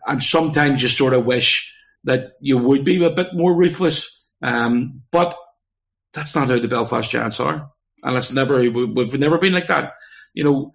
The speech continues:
I was looking through the Sheffield Steelers lineup, uh, at the weekend, and I can't remember exactly,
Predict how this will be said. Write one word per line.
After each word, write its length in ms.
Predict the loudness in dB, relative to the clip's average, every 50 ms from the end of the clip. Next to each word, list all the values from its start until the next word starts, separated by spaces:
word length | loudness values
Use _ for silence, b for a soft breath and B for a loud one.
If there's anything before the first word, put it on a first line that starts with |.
| b b b b _ _ _ -4
I 80 | 0
was 180 | 0 0 2 2
looking 240 | 2 2 2 0 0
through 220 | 2 2 2 2
the 80 | 2 0
Sheffield 460 | 0 0 0 -2 -2 -2 -2 -2 -2
Steelers 420 | -4 -4 -4 -2 0 -2 -2 0
lineup, 320 | 0 2 2 2 0 -2 -4 -10 _ _ _ _ _ _ _ _ _ _ _ _ _ _ -6
uh, 460 | -4 -4 -2 -2 -2 -2 -2 -2 -2
at 80 | 0
the 60 | 0 0
weekend, 500 | 0 0 0 0 0 0 0 0 -4 -6 -12 _ _ _ _ _ _ _ _ _ _ _ _ _ _ _ B B B B B B _ _ _ _ _ _ _ -10
and 360 | -6 -2 -2 -2 -2 -4 -10 _ _ _ _ _ _ _ _ _ _ _ _ _ _ _ _ _ _ _ _ _ -16
I 60 | -14
can't 360 | -10 -4 -2 0 0 -2 -4 -10 -18 -20 _ -6
remember 400 | -2 0 2 2 2 2 2 2
exactly, 840 | 0 0 -2 -4 -6 -4 0 2 2 2 0 0 0 0 0 -2 -4